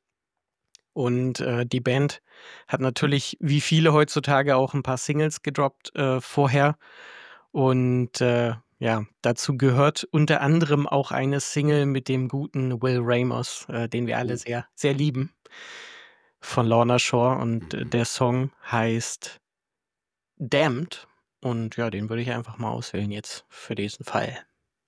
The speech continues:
Speaker 2: Also möchtest du
Speaker 1: Just
Speaker 2: die
Speaker 1: in
Speaker 2: eins und die
Speaker 1: case.
Speaker 2: zwei haben, wenn du die Mürf-, Würfel, äh, äh, die Münze wirfst?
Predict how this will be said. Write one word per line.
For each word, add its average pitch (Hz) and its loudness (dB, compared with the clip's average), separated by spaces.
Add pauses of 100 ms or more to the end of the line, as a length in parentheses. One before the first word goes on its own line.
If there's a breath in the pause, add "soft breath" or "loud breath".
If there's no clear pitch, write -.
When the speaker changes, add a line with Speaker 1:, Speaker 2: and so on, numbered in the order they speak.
(360)
Speaker 2:
Also 85 -12
möchtest 98 0
du - 2
Speaker 1:
Just - -
Speaker 2:
die 98 -4
Speaker 1:
in 156 0
Speaker 2:
eins 143 -2
und 131 -2
die 107 -4
Speaker 1:
case. - -12
Speaker 2:
zwei 110 -6
haben, 117 -6
wenn 113 -6
du 117 -4
die 113 -8
Mürf-, 120 -6
Würfel, 123 -6
äh, 107 -8
äh, - -16
die 104 -8
Münze 117 -6
wirfst? 135 -6